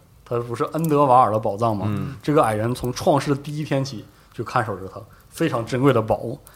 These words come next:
Speaker 1: 但是阿萨诸神呢，有一位呢，强迫恩德瓦尔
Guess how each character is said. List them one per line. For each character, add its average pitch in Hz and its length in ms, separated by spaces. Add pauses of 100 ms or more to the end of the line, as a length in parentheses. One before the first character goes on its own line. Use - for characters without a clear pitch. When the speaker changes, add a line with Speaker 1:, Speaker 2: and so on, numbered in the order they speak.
(240)
Speaker 1:
但 135 120
是 131 120
阿 151 160
萨 147 160
诸 123 180
神 101 180
呢， 104 140 (500)
有 110 140
一 101 140
位 131 160
呢， 98 180 (600)
强 131 340
迫 180 200
恩 143 100
德 135 100
瓦 113 140
尔 110 220